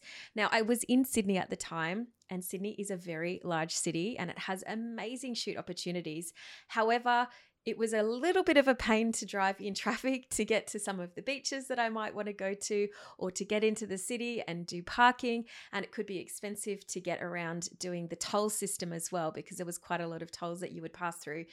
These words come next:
to get to different locations that I wanted to go to. And so very quickly, I developed a system where I would pick one location that I wanted to photograph in and pick one day, like, and say, "Hey," and send out an email to all of my weddings that I had coming up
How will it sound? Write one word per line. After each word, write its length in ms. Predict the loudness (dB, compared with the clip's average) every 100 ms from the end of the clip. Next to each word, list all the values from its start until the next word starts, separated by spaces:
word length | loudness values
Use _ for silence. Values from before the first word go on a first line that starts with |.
| -20 -10 -4
to 100 | -2
get 180 | -2 -4
to 120 | -6
different 400 | -6 -4 -6 -4
locations 640 | -4 -4 0 0 0 -4 -4
that 100 | -4
I 80 | -4
wanted 240 | -6 -6
to 120 | -8
go 200 | -4 -4
to. 300 | -2 -6 -8 -10 -20 -20 -18 4
And 180 | 4 6
so 300 | 4 2 2
very 260 | 0 -2 -2
quickly, 520 | -2 -2 0 0 0
I 80 | -2
developed 500 | -2 -2 0 -2 -4
a 60 | -4
system 600 | -2 -2 -2 -2 -2 -4
where 440 | -2 0 0 0
I 220 | 0 -2
would 320 | -2 -4 -6 -10 _ _ -6
pick 180 | -6 -6
one 240 | -4 -2 0
location 540 | -2 -4 -4 -4 -2
that 100 | -2
I 80 | -2
wanted 240 | -2 -4
to 100 | -6
photograph 560 | -6 -4 -4 -2 -2 -2
in 200 | -4 -4 -8 -18 -18 -12 -4
and 120 | -4
pick 280 | -4 -10 -10 -6
one 320 | 0 2 0
day, 360 | 0 0 0 0
like, 220 | -2 -2
and 100 | -8
say, 160 | -4 -4
"Hey," 400 | 0 -2 -2 -8 _
and 260 | -8 -6 -6
send 260 | -4 -2 2
out 140 | 2
an 100 | 2
email 280 | 0 0 0
to 160 | 0 -2
all 200 | -2 -4
of 180 | -6 -6
my 200 | -4 -4
weddings 400 | -4 -4 -6 -6
that 100 | -6
I 80 | -6
had 240 | -8 -12
coming 220 | -10 -8
up 160 | -8